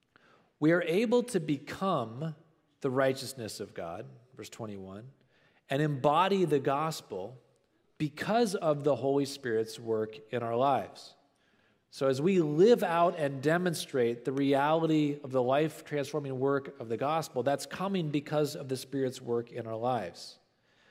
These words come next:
It's because we have been and are being transformed by Jesus that we have something to testify back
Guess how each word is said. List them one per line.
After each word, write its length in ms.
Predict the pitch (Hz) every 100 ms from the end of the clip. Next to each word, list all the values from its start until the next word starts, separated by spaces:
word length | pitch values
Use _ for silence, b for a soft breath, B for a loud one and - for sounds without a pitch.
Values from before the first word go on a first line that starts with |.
| b b _
It's 160 | 143 131
because 480 | 180 175 - 214 214
we 100 | 190
have 160 | 165
been 280 | 143 135 117 -
and 120 | 123
are 40 |
being 220 | 117 123 110
transformed 500 | 123 107 - 107 101
by 120 | 98
Jesus 500 | 98 98 92 92 -
that 140 | 110
we 120 | 107 107
have 380 | 113 107 101 - b b b
something 280 | 127 113 110
to 60 |
testify 580 | 107 160 165 139 - 98
back 320 | 92 85 -